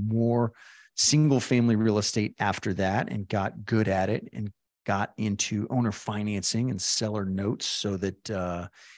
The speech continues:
he could have a little more access to capital at some really good rates too. So he kinda walks us through how he did that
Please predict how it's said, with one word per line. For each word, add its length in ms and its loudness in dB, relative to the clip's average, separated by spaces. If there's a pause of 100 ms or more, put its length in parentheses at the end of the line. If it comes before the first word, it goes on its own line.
(180)
he 60 -6
could 140 0
have 260 -2
a 60 -4
little 180 0
more 160 -4
access 400 -2
to 100 -4
capital 520 -2
at 100 2
some 160 0
really 160 2
good 220 0
rates 340 0
too. 160 2
So 140 -2
he 20 -2
kinda 160 -4
walks 300 -2
us 100 -4
through 140 -4
how 160 0
he 140 -2
did 240 0
that 280 -2